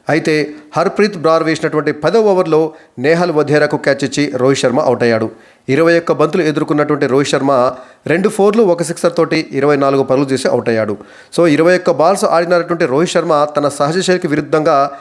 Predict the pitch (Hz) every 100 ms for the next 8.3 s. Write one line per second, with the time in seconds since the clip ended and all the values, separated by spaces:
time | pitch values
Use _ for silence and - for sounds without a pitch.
0 | - _ 135 185 208 214 190 185 190 190
1 | 185 170 175 180 185 135 151 156 123 143
2 | 170 165 160 156 147 147 175 127 117 104
3 | 92 - _ _ _ - 151 151 151 135
4 | 139 190 175 160 156 175 139 143 147 -
5 | _ 135 165 175 190 185 170 160 165 156
6 | 131 151 131 147 143 139 135 131 127 131
7 | 131 127 113 131 143 131 107 151 127 107
8 | 107 101 98